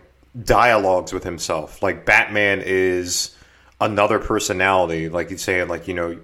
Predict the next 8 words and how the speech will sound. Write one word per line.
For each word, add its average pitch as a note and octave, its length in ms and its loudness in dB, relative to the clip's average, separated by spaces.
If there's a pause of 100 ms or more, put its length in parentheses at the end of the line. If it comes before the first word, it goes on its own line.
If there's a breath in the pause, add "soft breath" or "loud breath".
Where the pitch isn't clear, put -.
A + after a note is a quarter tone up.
(400 soft breath)
"You G#2 80 -10
can't - 260 0
keep - 180 -2
me A2 100 -2
down G2+ 300 0
for F#2 180 -6
long." E2+ 580 0
And D#2+ 340 -10